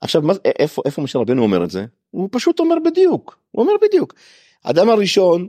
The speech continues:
חי כך וכך שנים. כשהוא היה בגיל זה וזה, נולד שת. שת חי כך וכך שנים. כשהוא היה בגיל זה וזה, נולד אנוש. זה חי כך וכך שנים. כשהוא היה בגיל זה וזה, נולד.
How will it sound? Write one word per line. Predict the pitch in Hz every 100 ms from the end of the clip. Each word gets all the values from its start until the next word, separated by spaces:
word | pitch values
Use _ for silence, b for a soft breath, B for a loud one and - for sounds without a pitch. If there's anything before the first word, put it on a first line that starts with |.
| -
חי | - 160 170 175
כך | 170 165
וכך | 156 147
שנים. | - 120 95 - b b b b _
כשהוא | -
היה | 139 202 214
בגיל | 170 156 151 196
זה | 156 175
וזה, | 170 151 160 160 175 _ _ _ _ -
נולד | 120 147 175 160 147 - _ _ _ _ _
שת. | - 151 135 - - _ _ _ _ _ _ _ _
שת | - 208 214
חי | - 180 208
כך | - 202
וכך | 185 185
שנים. | - 170 139 110 90 _
כשהוא | - 127
היה | 165 220
בגיל | 180 156 208 185
זה | 175
וזה, | 185 170 185 185 - - -
נולד | 151 185 156
אנוש. | 170 180 123 - - _ -
זה | 185 208
חי | 208 208
כך | 196 185
וכך | - 185
שנים. | 185 185 175 113
כשהוא | -
היה | 185
בגיל | 175 170 175
זה | 175
וזה, | 180 170 185
נולד. | 175 160